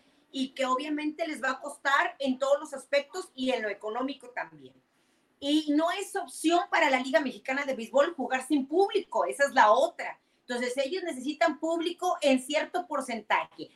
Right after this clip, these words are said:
si un veinte, si un treinta, si, no sé cuánto, que todavía esto es, depende de cómo vaya avanzando el semáforo que, que, que hoy vivimos en todo México, ¿no? Si hay unas ciudades que ya van a pasar a semáforo naranja,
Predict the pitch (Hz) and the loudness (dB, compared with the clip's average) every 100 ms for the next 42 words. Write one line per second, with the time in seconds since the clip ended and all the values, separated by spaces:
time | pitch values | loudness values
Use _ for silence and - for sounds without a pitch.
0 | _ - 311 339 320 330 359 370 - 320 | _ 2 4 8 8 8 6 -8 -10 -8
1 | 311 311 339 349 339 302 277 311 320 339 | -4 -4 -4 -6 -6 -6 -6 -4 -4 -6
2 | - 277 302 320 311 370 - _ _ - | -6 -4 -2 -2 -6 -12 -12 _ _ -8
3 | 269 277 294 311 302 330 330 - 269 302 | -4 0 0 -2 0 0 -2 -4 -2 -2
4 | - 302 311 262 311 302 302 311 320 285 | -4 -8 -6 -6 -6 -6 -4 -4 -8 -10
5 | 233 - 247 269 294 277 247 277 277 277 | -10 -6 -4 -4 -4 -6 -4 -2 0 4
6 | - 262 254 - 233 233 254 254 277 302 | 4 4 -6 -8 -10 -4 -4 -2 -4 -4
7 | 302 - 220 220 - 208 - - 226 233 | -8 -12 -14 -14 -12 -12 -12 -4 -2 0
8 | 233 254 240 240 247 220 185 196 208 196 | -4 -6 -6 -6 -6 -6 -6 -2 -2 -4
9 | 156 - - 185 220 262 254 254 - - | -12 -16 -8 -4 -2 -2 -2 -4 -10 -2
10 | - 277 311 320 311 285 294 294 - 262 | 2 4 4 0 0 0 2 0 -4 -2
11 | 262 269 269 240 262 262 254 240 240 247 | 0 0 -2 -2 0 0 -2 -8 -8 -6
12 | 240 214 208 240 277 - 302 | -4 -2 0 2 2 0 -4